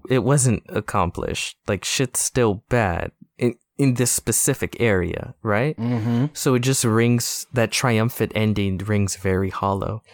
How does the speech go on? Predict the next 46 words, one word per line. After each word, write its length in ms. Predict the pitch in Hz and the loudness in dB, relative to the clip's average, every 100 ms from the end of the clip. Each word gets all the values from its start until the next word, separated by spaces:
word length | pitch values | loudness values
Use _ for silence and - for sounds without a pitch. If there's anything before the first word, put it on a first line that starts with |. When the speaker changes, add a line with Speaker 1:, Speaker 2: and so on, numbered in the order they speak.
| - - - - _ _ _ | -20 -20 -20 -20 _ _ _
Speaker 1:
And 120 | 135 | 0
the 80 | 127 | 2
more 200 | 127 165 | 2 2
I 60 | 165 | 2
think 240 | - 123 | 0 -2
about 240 | 123 92 92 | 0 2 2
it, 100 | - | 2
I 120 | 123 | 0
think 240 | 127 190 - _ _ _ - _ _ _ _ _ _ | 2 0 -2 _ _ _ -20 _ _ _ _ _ _
the 100 | - 110 | -4 -2
one 340 | 110 117 127 | 2 2 2
who 200 | 120 110 | 2 2
knew 320 | 101 107 120 | 2 2 2
how 140 | 120 107 | 2 0
to 60 | 101 | 0
handle 320 | 110 113 104 | 0 0 0
this 200 | 95 - | -2 -2
best 400 | 104 147 127 - | 0 0 0 -4
was 120 | 92 | -2
Spike 400 | - - 113 90 | -2 -2 -4 -4
Lee. 420 | 80 104 135 - - _ _ _ _ _ _ _ - | -4 -4 -6 -10 -16 _ _ _ _ _ _ _ 0
And, 220 | 120 107 | 0 2
and 180 | 120 113 | 0 2
the 160 | 110 113 | 2 2
ending 400 | 117 117 113 107 | 2 2 2 2
of 540 | 101 95 90 87 - | 2 2 0 -4 -6
Speaker 2:
Da 80 | 151 | -4
Five 80 | 107 | 0
Speaker 1:
Black 260 | - 104 - | 2 0 0
Speaker 2:
Bloods? 200 | 120 175 | 2 4
Speaker 1:
Klansman. 720 | 104 104 101 92 87 87 98 - | 4 2 0 -4 -4 -4 -8 -2
Speaker 2:
Oh, 120 | 170 | 0
I 60 | 151 | 2
thought 120 | 127 | 2
you 40 | |
Speaker 1:
No. 120 | 139 123 | 4 4
Speaker 2:
meant 140 | - | 2
Da 80 | 165 | 0
Five 360 | - 143 151 135 | 0 0 0 2
Bloods, 300 | 147 143 - | 2 2 0
'cause 160 | 127 | 0
I 60 | 131 | 0
was 100 | 120 | 0
like, 80 | - | -2
"What?" 80 | 160 | 0
Speaker 1:
No, 520 | 180 107 90 - - | 2 4 4 2 0